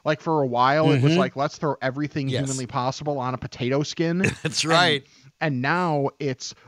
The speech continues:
Speaker 1: "Let's throw everything possible in an egg roll."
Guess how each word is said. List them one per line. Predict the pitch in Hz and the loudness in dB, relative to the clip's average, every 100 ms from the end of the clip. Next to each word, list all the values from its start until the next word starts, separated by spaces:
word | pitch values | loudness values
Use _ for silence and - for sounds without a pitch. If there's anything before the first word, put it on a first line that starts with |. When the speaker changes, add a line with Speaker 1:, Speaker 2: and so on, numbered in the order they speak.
| 113 | -2
Speaker 1:
"Let's | 139 - - | -2 -2 -6
throw | 151 135 135 | -2 -2 0
everything | 139 131 143 147 127 | -2 -2 -4 -4 -4
possible | 143 131 - 135 127 - | -2 -2 -2 -6 -6 -6
in | 135 | -4
an | 127 - | -4 -6
egg | 113 110 | -10 -10
roll." | 110 98 | -12 -14